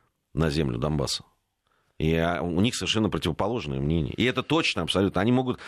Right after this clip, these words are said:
сколько угодно рассказать, что это пропаганда, там, и что-то, но я это слышал своими и читаю, и могу слушать. У нас же есть возможности, э, слушать людей. И это совершенно очевидно.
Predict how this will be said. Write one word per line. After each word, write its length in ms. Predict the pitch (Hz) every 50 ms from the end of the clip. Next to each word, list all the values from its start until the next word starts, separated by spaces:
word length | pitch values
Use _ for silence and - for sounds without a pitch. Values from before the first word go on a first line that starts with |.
| - -
сколько 280 | - - 139 131 - 151
угодно 400 | 143 135 156 165 151 104 95 92
рассказать, 220 | 90 - 95 -
что 100 | - 113
это 100 | 82 104
пропаганда, 840 | - - 104 78 117 110 98 80 107 143 160 160 151 147 139 113 104
там, 200 | - 101 95 101
и 20 | 95
что-то, 300 | - 131 143 107 92 92
но 100 | 101 107
я 140 | 120 135 127
это 120 | - 110
слышал 360 | 104 - 135 143 - - 101
своими 500 | - - 104 107 117 123 110 95 90 92 95
и 60 | 92
читаю, 560 | - - 98 - - 135 151 139 117 98 95
и 100 | 85 69
могу 240 | 71 95 101 98 104
слушать. 520 | 90 - - 120 151 147 - - - -
У 20 | 95
нас 160 | 104 107 98
же 140 | 82 90 98
есть 240 | 110 147 170 - -
возможности, 680 | 104 98 87 98 92 80 71 71 67 - - - - - - - - - - - _ _ _ _ - -
э, 340 | 71 73 73 76 73 73 - - _ - -
слушать 380 | - - - - - - - -
людей. 380 | 80 90 92 92 76 - - _ _ _ _ _ _ _ _ _ _ _ _ _ _ _ -
И 120 | 98 104
это 180 | 113 127 117 117
совершенно 440 | - - 107 95 - 139 139 131 101
очевидно. 580 | 92 - - 104 101 127 151 131 92 64 50